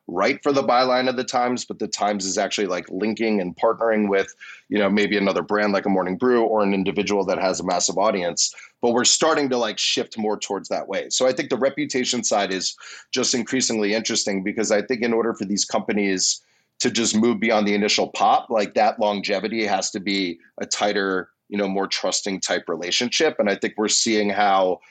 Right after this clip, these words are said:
you know, brand media companies have done that for a while.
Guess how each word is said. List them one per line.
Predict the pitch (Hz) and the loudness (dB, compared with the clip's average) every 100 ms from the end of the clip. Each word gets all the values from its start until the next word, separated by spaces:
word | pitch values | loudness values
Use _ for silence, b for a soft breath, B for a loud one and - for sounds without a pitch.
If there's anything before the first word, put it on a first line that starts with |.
| B B B | B B B
you | - | -2
know, | 107 95 _ - | 0 0 _ 0
brand | 120 120 | 2 4
media | 117 117 | 2 0
companies | 110 117 101 110 | 0 -2 0 -2
have | 104 | -2
done | 85 104 | -2 -2
that | 101 - | -2 -2
for | 98 | -2
a | |
while. | 104 151 139 127 113 | 2 4 4 4 2